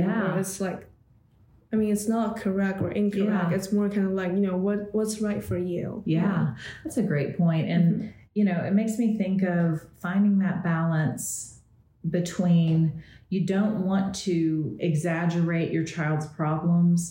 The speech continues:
Speaker 1: but
Speaker 2: Yes.
Speaker 1: you don't want to minimize them either.
Speaker 2: Mm-hmm.
Speaker 1: And I think that's a common struggle that parents have is,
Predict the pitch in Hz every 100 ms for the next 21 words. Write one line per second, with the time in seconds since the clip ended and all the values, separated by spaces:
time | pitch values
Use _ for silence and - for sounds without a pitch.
0 | - 175 185 170 - 180 180 185 165 160
1 | 170 185 180 180 - 175 170 175 208 240
2 | 254 214 202 190 180 175 175 208 196 190
3 | 190 175 - 185 180 180 175 - 170 170
4 | 185 175 160 - - 160 170 165 - 165
5 | 165 175 175 156